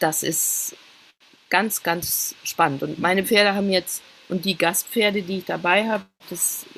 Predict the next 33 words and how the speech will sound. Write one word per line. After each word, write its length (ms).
gibt 240
sehr 180
schnelle 320
Wechsel, 360
damit 280
das 120
auch 140
für 120
die 100
Pferde 320
nicht 180
zu 100
viel 320
wird. 200
Und 200
spielerisch 580
und 180
lustig 380
bleibt 320
für 140
alle 200
Beteiligten. 720
Also 240
die 140
Teilnehmer 540
haben 160
ihre 180
Pausen 500
und 180
die 60
Pferde 360
eben 200
auch. 280